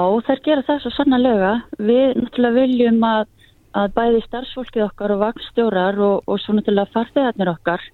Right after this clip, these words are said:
að þeir séu öruggir þegar þeir ferma-, ferðast með Strætó, hvort sem það er á biðstöðum eða í vagninum sjálfum. Þannig að já, fréttir af svona náttúrulega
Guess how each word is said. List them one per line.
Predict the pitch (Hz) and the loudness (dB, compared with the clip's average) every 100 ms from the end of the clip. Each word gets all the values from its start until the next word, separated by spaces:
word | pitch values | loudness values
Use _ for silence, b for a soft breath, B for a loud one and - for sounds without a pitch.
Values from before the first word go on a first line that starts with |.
| b b b b | b b b b
að | - - | -8 -2
þeir | 226 | -2
séu | - 214 208 | 2 0 2
öruggir | 220 247 254 - 185 190 | 2 2 -2 -4 -4 -4
þegar | 226 208 | -2 -2
þeir | 208 | 0
ferma-, | 233 233 226 - | -2 -2 -2 -4
ferðast | - 254 240 - | -4 -2 -2 -4
með | 208 | -6
Strætó, | - 226 214 170 208 - b b b _ - | -2 -2 -2 -4 -6 -12 b b b _ -4
hvort | 220 - | -4 -2
sem | 214 | -4
það | 202 214 214 | 0 0 0
er | 214 | 0
á | 202 | -2
biðstöðum | 208 220 240 _ 208 190 202 214 | 0 0 -2 _ -4 -2 0 2
eða | 208 196 196 202 | 0 0 0 0
í | |
vagninum | 196 226 - 202 196 | 0 -4 -2 -4 -2
sjálfum. | 214 214 170 - - b b b b b _ _ | -2 -2 -4 -10 -12 b b b b b _ _
Þannig | 208 208 | 0 2
að | 208 | 2
já, | 214 185 190 208 | 0 0 -2 -2
fréttir | - 247 - - 226 | -2 -2 -4 -2 -2
af | 208 | -2
svona | - 254 247 208 202 - | -2 0 0 0 -2 -4
náttúrulega | 214 202 - 202 202 190 | -4 -4 -2 0 0 0